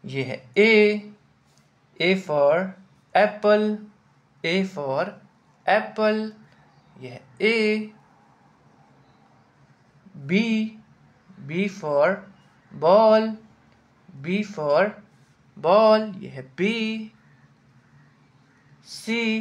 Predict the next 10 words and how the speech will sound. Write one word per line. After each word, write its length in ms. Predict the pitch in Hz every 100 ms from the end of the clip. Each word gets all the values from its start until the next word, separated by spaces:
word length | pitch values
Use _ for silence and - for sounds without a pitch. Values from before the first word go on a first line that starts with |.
| 220 - _ _ _ _ _ -
C 240 | 185 208 202
for 260 | 151 143 170 208 - _ _ _ _ _
cat, 560 | 190 214 214 214 214 - _ _ _ _ _ _ _ _
C 380 | - - 202 214 -
for 260 | 147 139 196 - - _ _ _ -
cat। 440 | 202 220 214 214 - _ _ _ _ 131
ये 140 | 131
है 140 | 127 135
C। 280 | - - 220 226 220 226 - _ _ _ _ _ _ _ _ _ _ _ _ _ _ _ _ _ _ -
D, 40 | 139